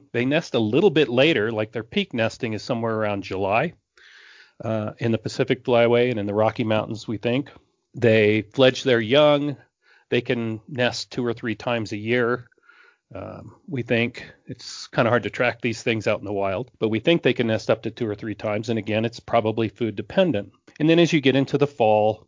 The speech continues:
they start moving back south. However, it's been noted multiple times that you can have them winter essentially in British Columbia or further north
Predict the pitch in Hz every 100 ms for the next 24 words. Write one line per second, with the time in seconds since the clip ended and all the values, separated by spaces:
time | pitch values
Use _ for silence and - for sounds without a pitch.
0 | _ 196 - 120 123 - _ 107 104 104
1 | 98 101 - 175 90 - _ - - _
2 | _ - 170 202 123 113 113 - 120 113
3 | 127 135 110 98 - _ 127 170 - 110
4 | 101 101 - - - 110 147 139 117 127
5 | 117 110 107 98 95 _ _ _ _ _
6 | - 113 151 107 101 98 120 104 - 123
7 | 120 120 131 131 - 135 147 170 92 113
8 | - _ _ - - _ - 107 107 104
9 | 104 _ _ _ - 135 131 117 117 127
10 | 117